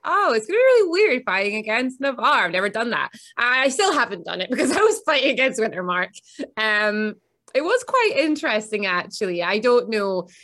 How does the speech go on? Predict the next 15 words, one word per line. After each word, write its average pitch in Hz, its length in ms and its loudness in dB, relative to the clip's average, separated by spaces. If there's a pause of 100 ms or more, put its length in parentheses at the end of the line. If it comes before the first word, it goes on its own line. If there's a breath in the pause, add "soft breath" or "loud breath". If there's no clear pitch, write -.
(200 loud breath)
if 196 260 -2
maybe 190 1000 -4
they 196 220 -2
all 185 480 -2 (440)
did 202 140 0
a 196 40 -2
bit 165 100 -6
of 170 60 -8
a 202 40 -4
change 202 360 -4
of 175 80 -14
tactics 196 640 -4
or 254 80 -4
not, 302 320 -2
because 226 560 -2